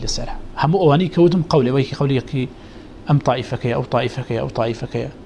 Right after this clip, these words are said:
هەر کەسێ قەولێکی لەو بارەوە. وخرج بقولنا بدليل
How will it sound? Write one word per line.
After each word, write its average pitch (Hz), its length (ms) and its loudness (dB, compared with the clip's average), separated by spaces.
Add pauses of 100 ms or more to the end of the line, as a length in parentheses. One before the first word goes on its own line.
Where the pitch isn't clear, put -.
هەر 202 140 0
کەسێ 156 240 2
قەولێکی 120 420 -4
لەو 120 160 -10
بارەوە. 117 240 -12 (1900)
وخرج 208 340 4
بقولنا 123 540 0
بدليل 180 760 6